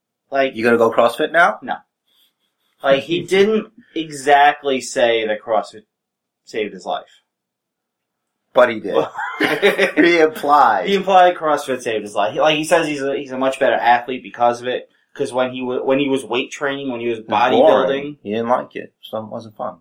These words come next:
Speaker 2: right?
Speaker 1: He said he kept injuring himself.
Speaker 2: Wait a minute. Aren't you more likely to injure s-, injure yourself doing CrossFit?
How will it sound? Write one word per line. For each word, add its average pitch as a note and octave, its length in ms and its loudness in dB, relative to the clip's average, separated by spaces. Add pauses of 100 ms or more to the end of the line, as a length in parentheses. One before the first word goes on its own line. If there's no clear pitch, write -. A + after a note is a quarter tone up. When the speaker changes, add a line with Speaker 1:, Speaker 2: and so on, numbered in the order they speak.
Speaker 2:
right? G#2 280 -6 (100)
Speaker 1:
He F3+ 120 -12
said F3+ 180 0
he F3 40 -12
kept F3 180 -8
injuring D#3+ 360 -12
himself. - 440 -20 (1300)
Speaker 2:
Wait - 180 0
a - 40 -10
minute. - 300 -20 (1200)
Aren't D4 280 2
you F#4 80 4
more G#3 280 4
likely F3 440 0
to C#3 120 2
injure D#3+ 200 -2
s-, - 240 -10 (160)
injure D#3 280 -4
yourself D3+ 380 -2
doing D#3+ 160 -10
CrossFit? - 560 0